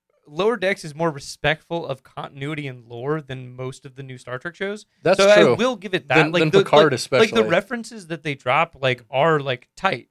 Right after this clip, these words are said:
Speaker 1: Like
Speaker 2: Yeah.
Speaker 1: they, they are, they reference stuff accurately.
Speaker 2: Mm-hmm.
Speaker 1: So I will give them that credit. That being said, I don't feel like this show is written for my particular humor style, and therefore, like, it doesn't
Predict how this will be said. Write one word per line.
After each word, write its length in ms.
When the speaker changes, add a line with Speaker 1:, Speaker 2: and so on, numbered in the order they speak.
Speaker 1:
Like 120
Speaker 2:
Yeah. 80
Speaker 1:
they, 140
they 260
are, 260
they 100
reference 320
stuff 160
accurately. 720
Speaker 2:
Mm-hmm. 160
Speaker 1:
So 100
I 180
will 160
give 200
them 120
that 220
credit. 320
That 100
being 120
said, 180
I 80
don't 160
feel 140
like 120
this 200
show 220
is 120
written 380
for 160
my 220
particular 560
humor 320
style, 340
and 100
therefore, 400
like, 140
it 80
doesn't 260